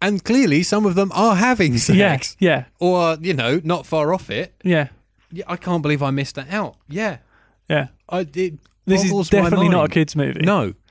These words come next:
Speaker 2: That's the point at which they
Speaker 1: That,
Speaker 2: should
Speaker 1: that
Speaker 2: really
Speaker 1: was also
Speaker 2: be
Speaker 1: one of the scenes that was cut out of the original home
Speaker 2: Right,
Speaker 1: video
Speaker 2: gotcha.
Speaker 1: release.
Speaker 2: Yeah, they, that, that was the point at which I was like, "No, they should, they should have made this, like, R-rated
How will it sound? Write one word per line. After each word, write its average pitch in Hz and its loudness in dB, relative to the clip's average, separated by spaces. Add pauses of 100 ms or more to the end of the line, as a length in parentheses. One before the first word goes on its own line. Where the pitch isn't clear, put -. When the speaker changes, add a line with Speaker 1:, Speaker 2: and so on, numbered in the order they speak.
(300)
Speaker 2:
That's 247 0
the 190 0
point 196 0
at 165 2
which 170 0
they 180 2
Speaker 1:
That, 196 2
Speaker 2:
should 175 -2
Speaker 1:
that 165 2
Speaker 2:
really 190 6
Speaker 1:
was 180 4
also 160 2
Speaker 2:
be 151 4
Speaker 1:
one 160 2
of 151 -4
the 147 -6
scenes 143 -8
that 135 -14
was 120 -16
cut 147 -10
out 135 -4
of 101 -16
the 117 -4
original 117 -6
home 156 0
Speaker 2:
Right, 147 4
Speaker 1:
video 151 0
Speaker 2:
gotcha. 156 0
Speaker 1:
release. 139 -4
Speaker 2:
Yeah, 156 4
they, 175 4
that, 170 -4
that 226 2
was 202 -2
the 185 0
point 170 0
at 151 -2
which 160 0
I 156 2
was 147 0
like, 131 -2
"No, 151 0
they 175 2
should, - -2
they 175 2
should 170 0
have 160 0
made 147 -2
this, 143 -4
like, 135 -4
R-rated 139 -2